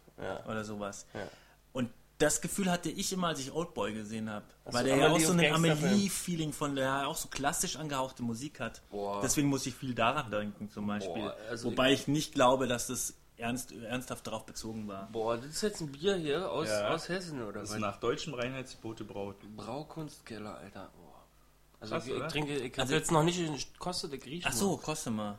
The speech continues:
Speaker 1: Ja, warte.
Speaker 3: Wie heißt das Bier?
Speaker 2: L-, Laguna India Pale Ale.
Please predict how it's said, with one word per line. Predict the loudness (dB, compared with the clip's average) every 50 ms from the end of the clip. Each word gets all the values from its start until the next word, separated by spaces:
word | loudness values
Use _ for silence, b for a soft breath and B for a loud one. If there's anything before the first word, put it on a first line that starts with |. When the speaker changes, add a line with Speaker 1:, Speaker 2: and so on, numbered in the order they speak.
| -12 -16
Speaker 1:
Ja, | -16 -16 -16 -16
warte. | -16 -16 -16 -18 -18 -20 -20 _ _ _ _ _ _ _ _ _ _ _ _ _ _ _ _ _ -20 -20 -20 -20 _ _ _ _ _ _ _ _ _ _ _ _ _ _ _ _ _ _ _ _ _ _ _ _ _ _ _ _ _ -20 -20 _ _ -14
Speaker 3:
Wie | -12 -10 -8
heißt | -8 -8 -8 -10
das | -16 -16
Bier? | -14 -14 -14 -14 -14 -16 _ _ _ _ _ _ _ _ _ _ _ _ _ -20 -20 _ _ _ _ _ -6
Speaker 2:
L-, | -4 -4 -4 -2
Laguna | 0 2 2 2 2 0 -4 -4 -4 -4 -4 -6 -6 -6
India | -6 -8 -8 -8 -6 -8 -8 -10
Pale | -10 -12 -10 -10 -8 -8 -10 -10 -12
Ale. | -12 -12 -10 -10 -10 -12